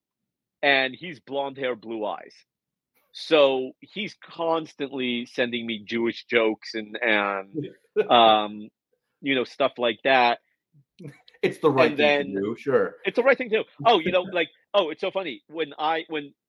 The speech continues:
Speaker 1: Bullet Points came out, I brought him a copy, and I signed it to whatever his name is, Sieg Heil Yehuda.
Speaker 2: Oh my God. <laughs>
Speaker 1: And, and like that, and that's, that's how his book is signed. So, like,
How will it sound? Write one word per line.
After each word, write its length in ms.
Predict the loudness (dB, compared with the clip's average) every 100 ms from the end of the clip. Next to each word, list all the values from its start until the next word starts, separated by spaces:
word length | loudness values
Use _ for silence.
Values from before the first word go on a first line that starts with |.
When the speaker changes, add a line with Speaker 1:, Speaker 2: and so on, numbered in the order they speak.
| -10
Speaker 1:
Bullet 260 | -6 -6 -8
Points 280 | -8 -8 -12 _
came 220 | -6 -4
out, 320 | -4 -2 -4 -6 _ _ _
I 120 | -4
brought 280 | -4 -2 -4
him 120 | -4
a 80 | -8
copy, 580 | -8 -6 -6 -4 -6 -8 _ _ _ _ _ _ _ -4
and 140 | -2
I 120 | -2
signed 500 | -4 -6 -4 -4 -2
it 180 | -2 -2 _ _ -8
to 260 | -4 -4
whatever 380 | 0 2 2 2
his 120 | -2
name 140 | -2 -2
is, 200 | -2 -4 _ _ _
Sieg 420 | -20 -4 -2 -2 4
Heil 380 | 4 6 2 _ _ _ -10
Yehuda. 380 | -6 -4 -4 -6 _ _ _ 0
Speaker 2:
Oh 140 | 2
my 140 | 2 -2
God. 420 | -4 -6 -6 -10
<laughs> 60 | _ _ _ -20 _ _ -6 -4 2
Speaker 1:
And, 160 | 4 6
and 180 | 4 4
like 180 | 2
that, 180 | 2 0 0
and 100 | 2
that's, 240 | 2 2 -4 -2
that's 180 | 0
how 160 | 2 0
his 180 | 0 -6
book 220 | -8 -8
is 140 | -8 -8
signed. 320 | -4 -4 -4 _ _ _ -4
So, 160 | 2
like, 300 | 4 4 2